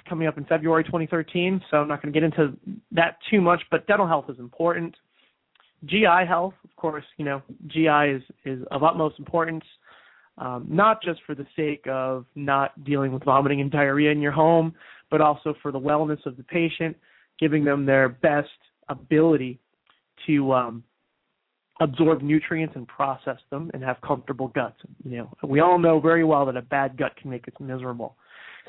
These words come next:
Skin and hair coat health. One of the most common health concerns that we see in dogs and cats is skin problems, hair coat concerns, seborrheic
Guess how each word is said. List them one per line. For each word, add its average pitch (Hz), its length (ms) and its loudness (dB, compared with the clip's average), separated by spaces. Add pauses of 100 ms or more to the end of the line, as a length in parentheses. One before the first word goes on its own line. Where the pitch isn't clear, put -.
(100)
Skin 233 200 2
and 240 100 4
hair 185 220 2
coat 135 260 -6
health. 131 280 -8
One 202 140 -6
of 170 140 -6
the 143 80 -10
most 127 240 -14
common 196 380 -2
health 151 280 2
concerns 135 560 -2 (480)
that 139 380 2
we 135 180 -8 (140)
see 151 240 4
in 143 100 -2
dogs 143 300 2
and 131 100 -8
cats 143 360 -4 (200)
is 147 280 0 (100)
skin 185 260 0
problems, 131 460 0 (480)
hair 208 220 4
coat 175 280 -4
concerns, 131 560 -12 (280)
seborrheic 196 500 -2